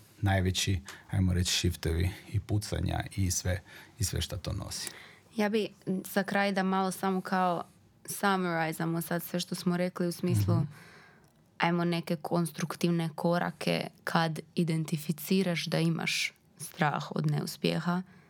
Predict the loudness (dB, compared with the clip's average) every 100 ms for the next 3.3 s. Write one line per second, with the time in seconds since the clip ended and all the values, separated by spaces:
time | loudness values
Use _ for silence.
0 | -20 -20 -20 -8 0 2 2 0 2 2
1 | 2 4 4 4 2 2 2 -2 -6 -20
2 | -20 _ 0 4 4 4 4 0 2 2
3 | 2 0 -6